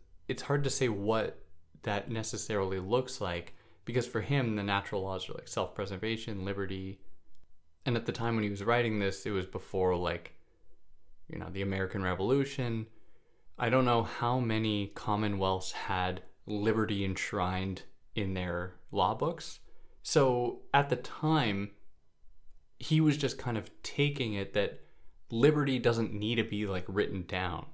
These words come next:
It's just an accepted law that everybody must follow.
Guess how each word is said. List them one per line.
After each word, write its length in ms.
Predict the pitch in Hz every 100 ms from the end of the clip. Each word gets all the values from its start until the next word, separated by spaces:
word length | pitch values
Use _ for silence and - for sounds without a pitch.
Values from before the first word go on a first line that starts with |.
| - -
It's 160 | 123 -
just 200 | 147 -
an 80 | 117
accepted 640 | 98 - 110 - 95 -
law 460 | 90 85 82 - - - - -
that 140 | - -
everybody 520 | 120 110 107 101 98
must 360 | 95 92 -
follow. 580 | - - 90 87 - -